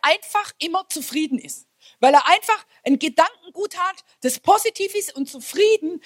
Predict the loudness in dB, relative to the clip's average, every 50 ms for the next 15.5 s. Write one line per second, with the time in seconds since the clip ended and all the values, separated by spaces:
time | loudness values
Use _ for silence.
0 | -10 _ 0 0 0 0 0 -2 -2 -4 -4 -4 -6 -8 -8 -6 -2 0 -2 -2
1 | -2 -2 -2 0 0 0 0 0 2 2 2 2 0 -4 -6 -8 -6 -6 -8 -10
2 | _ _ _ _ _ _ _ _ _ _ _ _ _ _ _ _ _ -6 -2 2
3 | 2 2 0 _ _ _ -4 0 4 4 4 4 2 -2 -8 -8 -6 -4 -4 -4
4 | -4 -4 -6 -8 -2 0 0 0 4 4 4 4 4 2 -2 4 8 8 8 8
5 | 6 0 _ _ _ _ -2 0 0 0 0 -2 0 0 0 -2 -2 -2 -6 -6
6 | -2 2 2 2 2 2 -2 -2 2 2 2 2 2 4 6 6 6 6 2 _
7 | _ -20 -20 -20 -20 -20 -10 -2 0 2 2 2 0 2 2 4 4 4 4 4
8 | 4 4 4 2 -2 -2 -4 -4 -4 0 0 0 2 2 2 2 2 2 0 0
9 | 0 2 4 6 6 6 6 6 2 -4 -8 -6 0 4 8 10 10 12 12 10
10 | 10 8 4 2 -2 -4 -6 _ _ _ _ _ _ -20 -20 _ _ _ _ _
11 | _ _ _ _ _ _ 4 6 8 8 8 6 6 4 _ _ _ _ _ _
12 | _ _ _ _ _ 4 6 6 6 6 4 2 2 0 -2 0 2 2 2 2
13 | 0 -10 -6 -6 -6 -4 -2 -2 -2 -2 -4 -6 -8 -8 -8 -8 -8 -10 -10 -8
14 | -8 -8 -8 -6 -6 -8 -6 -8 -10 -12 -12 -12 -12 -10 -8 -10 -10 -10 -10 -12
15 | -12 -8 -6 -6 -6 -6 -6 -12 -14